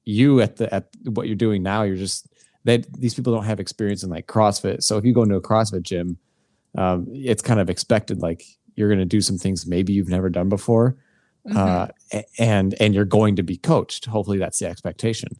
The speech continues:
Speaker 2: Yes.
Speaker 1: At the Y, you know, you're, you're bringing that experience from CrossFit and, like,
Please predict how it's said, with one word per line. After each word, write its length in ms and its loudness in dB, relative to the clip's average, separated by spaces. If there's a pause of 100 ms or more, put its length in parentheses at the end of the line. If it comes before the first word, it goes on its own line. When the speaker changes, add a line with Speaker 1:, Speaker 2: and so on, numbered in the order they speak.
(560)
Speaker 2:
Yes. 680 -2
Speaker 1:
At 200 0
the 80 2
Y, 300 4
you 100 2
know, 200 -4
you're, 460 -2 (180)
you're 200 -4
bringing 320 -4
that 240 -8
experience 520 -4
from 240 -8
CrossFit 560 -6
and, 120 -6
like, 180 -10